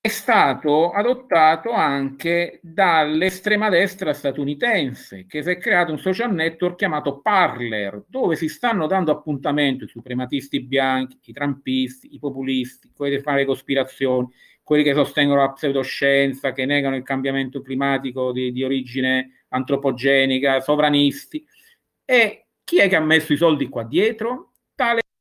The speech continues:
Esser, che è un altro di quelli che ha fondato Cambridge Analytica. Quindi vedete che tutto il, il cerchio si chiude. Allora la mia domanda è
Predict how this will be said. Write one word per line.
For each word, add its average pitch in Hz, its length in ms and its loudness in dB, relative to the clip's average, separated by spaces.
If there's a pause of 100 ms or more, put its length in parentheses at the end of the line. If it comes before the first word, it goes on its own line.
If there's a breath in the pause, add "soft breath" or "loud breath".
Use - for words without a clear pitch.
(140)
Esser, - 540 -8
che 320 280 -6
è 254 40 -12
un 262 160 -2
altro 190 320 -2
di 226 100 -6
quelli 170 300 2
che 151 300 0
ha 175 140 -4
fondato 165 720 0
Cambridge 131 480 -4
Analytica. 120 520 -6
Quindi 208 200 -4
vedete 190 240 2
che 156 100 0
tutto 220 340 -4
il, 156 240 0
il 165 120 -12
cerchio 175 480 0
si 135 120 -12
chiude. 117 460 -8 (600 soft breath)
Allora 147 420 2
la 143 120 4
mia 135 160 0
domanda 175 500 2
è 107 260 -2